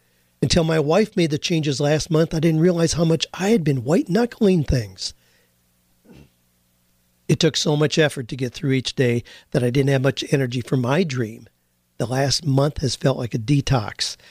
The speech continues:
I'm so grateful, and I feel so free when I take a step toward what I love. But be careful. People are watching you and just might find their own dream,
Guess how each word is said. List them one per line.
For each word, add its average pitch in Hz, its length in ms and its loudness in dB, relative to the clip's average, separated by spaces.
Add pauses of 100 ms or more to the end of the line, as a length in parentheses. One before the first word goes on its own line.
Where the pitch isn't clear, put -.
(180)
I'm 123 140 0
so 156 260 2
grateful, 139 680 -6 (340)
and 127 120 -6
I 117 60 -6
feel 147 340 0
so 151 360 0
free 175 500 0
when 117 180 -6
I 110 60 -8
take 139 220 -8
a 135 40 -8
step - 300 -6
toward 135 300 0
what 127 160 2
I 127 100 2
love. 110 320 -2 (840)
But 123 120 -2
be 156 160 0
careful. 170 640 0 (160)
People 180 260 0
are 185 140 2
watching 196 540 0
you 165 100 4
and 151 140 2
just 160 200 0
might 160 240 2
find 180 300 0
their 185 160 2
own 294 220 -2
dream, 123 400 0